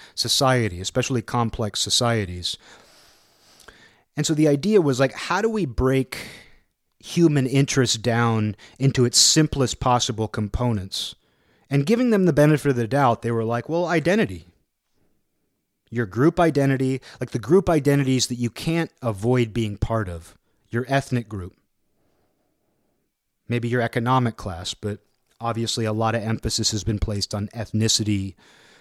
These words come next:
sexual orientation, sexual preference, whatever the term is now. The dictionary is changing it as I speak. As I speak, the dictionary is updating its definitions.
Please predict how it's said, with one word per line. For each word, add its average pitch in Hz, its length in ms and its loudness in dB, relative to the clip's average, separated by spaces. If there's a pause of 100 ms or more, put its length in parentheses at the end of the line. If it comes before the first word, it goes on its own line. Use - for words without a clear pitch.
(140)
sexual - 540 -2
orientation, 101 920 -4
sexual 104 380 -8
preference, 104 600 -6
whatever 104 500 -8 (220)
the 107 120 -10
term 101 300 -6
is 98 160 -6
now. 104 380 -4
The 104 100 -10
dictionary 104 480 -6
is 101 100 -8
changing 104 400 -4
it 101 80 -6
as 101 140 -6
I 98 80 -8
speak. - 500 -4 (580)
As 127 200 -2
I 135 100 4
speak, - 440 -2
the 104 100 -10
dictionary 110 580 -4
is 107 180 -6
updating 107 480 -8
its - 160 -6
definitions. 101 800 -4